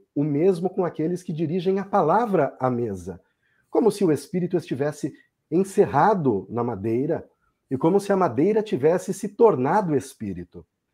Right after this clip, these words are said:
Quando as comunicações ocorrem por este meio,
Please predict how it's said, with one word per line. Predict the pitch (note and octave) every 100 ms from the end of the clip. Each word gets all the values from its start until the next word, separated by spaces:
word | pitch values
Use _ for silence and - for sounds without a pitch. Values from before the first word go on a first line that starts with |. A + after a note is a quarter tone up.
| _ _ _ _ _ _
Quando | D#3 D#3
as | D3 -
comunicações | D#3+ D3+ C#3+ B2 - D3+ C3+ - -
ocorrem | A2+ - D3 F3+ D3 A2
por | G#2 A#2+
este | C3 D3+ - A2+
meio, | A2 D#3+ G3 A2+